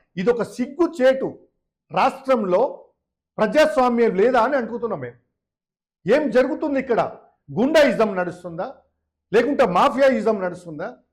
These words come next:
రాజ్యాంగబద్ధంగా ఒక వ్యక్తి తను ఎన్నికల్లో నిలబడడానికి అర్హత లేదా? అంటే ఇక్కడ అగ్రవర్ణం వల్ల మాత్రమే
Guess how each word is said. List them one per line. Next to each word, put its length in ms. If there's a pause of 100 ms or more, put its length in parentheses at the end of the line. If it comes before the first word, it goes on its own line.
(540)
రాజ్యాంగబద్ధంగా 1040
ఒక 240
వ్యక్తి 680 (500)
తను 160
ఎన్నికల్లో 560
నిలబడడానికి 920 (180)
అర్హత 360
లేదా? 400 (1900)
అంటే 220
ఇక్కడ 200
అగ్రవర్ణం 760
వల్ల 220
మాత్రమే 680